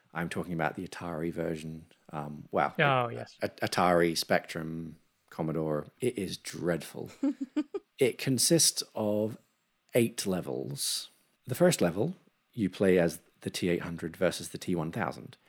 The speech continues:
Speaker 1: You face each other down a corridor, and then, wait for it, you shuffle awkwardly towards each other.
Speaker 3: <laughs>
Speaker 1: You do a little shuffle dance. And if he shoots, you duck.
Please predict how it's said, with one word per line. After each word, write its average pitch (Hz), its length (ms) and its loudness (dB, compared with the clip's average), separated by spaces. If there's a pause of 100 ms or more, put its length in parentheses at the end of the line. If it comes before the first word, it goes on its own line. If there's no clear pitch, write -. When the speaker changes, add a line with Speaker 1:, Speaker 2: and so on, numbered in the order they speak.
(280)
Speaker 1:
You 101 160 2
face 160 340 4
each 87 160 -2
other 82 160 0
down 92 200 2
a - 40 -2
corridor, 85 500 -2 (500)
and 185 160 0
then, 160 380 2 (680)
wait 104 140 0
for 78 120 -4
it, - 200 -4 (720)
you 101 160 2
shuffle 147 560 4
awkwardly 95 580 2
towards 117 480 2
each - 220 -6
other. - 280 -8 (140)
Speaker 3:
<laughs> - 800 -6
Speaker 1:
You - 280 8
do 104 100 8
a 107 80 2
little 131 140 2
shuffle 135 400 6
dance. 76 680 -6 (760)
And 95 80 -2
if 90 100 -2
he 101 100 2
shoots, - 420 4
you 104 120 0
duck. - 380 2